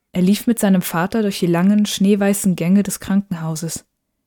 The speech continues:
Es erinnerte ihn ein bisschen an die Winterländer, nur dass es hier nicht so kalt war. Sie blieben vor einer Tür mit blauer Aufschrift stehen.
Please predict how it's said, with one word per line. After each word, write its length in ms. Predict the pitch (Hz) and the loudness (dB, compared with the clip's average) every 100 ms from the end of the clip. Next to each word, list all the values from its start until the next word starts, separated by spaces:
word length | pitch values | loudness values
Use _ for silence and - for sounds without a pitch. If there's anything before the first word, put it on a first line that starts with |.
| _ _ _ _ _ _ _ _ | _ _ _ _ _ _ _ _
Es 160 | - - | -10 -2
erinnerte 360 | 190 220 233 220 | 2 4 2 2
ihn 120 | 196 | 2
ein 160 | 190 | 2
bisschen 360 | 180 - 240 220 | 0 -2 2 2
an 120 | 202 | 4
die 120 | 196 | 4
Winterländer, 720 | 196 233 196 170 165 165 165 - _ _ _ _ _ - | 4 2 2 -2 -2 -2 -4 -8 _ _ _ _ _ -2
nur 200 | 180 180 | 2 2
dass 180 | 170 | -2
es 80 | - | -4
hier 120 | - | -2
nicht 140 | 170 - | -2 -4
so 80 | - | -8
kalt 360 | - 180 - | -6 -6 -8
war. 180 | - _ _ _ _ _ _ _ _ _ _ _ _ _ _ _ | -20 _ _ _ _ _ _ _ _ _ _ _ _ _ _ _
Sie 160 | - 190 | -2 2
blieben 260 | 202 240 | 6 6
vor 140 | 240 196 | 4 2
einer 200 | 185 - | 0 0
Tür 220 | - 220 | 0 2
mit 160 | 202 | 2
blauer 300 | 180 170 196 | 2 2 2
Aufschrift 420 | 190 190 - - - | 0 -4 -8 -10 -10
stehen. 400 | - 165 160 | -8 -6 -6